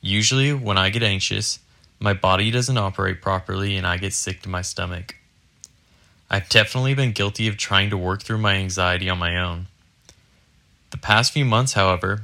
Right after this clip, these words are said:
I've been focusing on asking God for help in these times of anxiousness. While on a weekend trip, I felt flooded with anxiety. I went to God with this anxiousness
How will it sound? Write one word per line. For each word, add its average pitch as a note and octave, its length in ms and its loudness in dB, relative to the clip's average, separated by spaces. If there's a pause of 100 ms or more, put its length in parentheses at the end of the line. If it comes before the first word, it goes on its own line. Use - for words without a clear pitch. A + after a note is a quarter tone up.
(220)
I've G2+ 140 -2
been G2+ 140 -2
focusing A2 500 -2
on A#2 180 0
asking A2+ 480 2
God G2 460 0
for - 180 -6
help F#2+ 340 -2
in G2 120 -6
these F#2 180 -4
times F#2 300 -4
of G2 100 -6
anxiousness. - 720 -6 (1300)
While G2+ 160 2
on G#2 160 8
a C3+ 60 4
weekend D#3 340 0
trip, G#2 340 -2 (380)
I G#2 60 -2
felt G2+ 280 -2
flooded F#2+ 360 2
with G2 180 -4
anxiety. F#2+ 640 -2 (1040)
I G2 80 2
went G#2+ 240 2
to D3 80 2
God G#2+ 320 6
with A#2+ 160 -2
this B2 180 -4
anxiousness G2+ 720 -2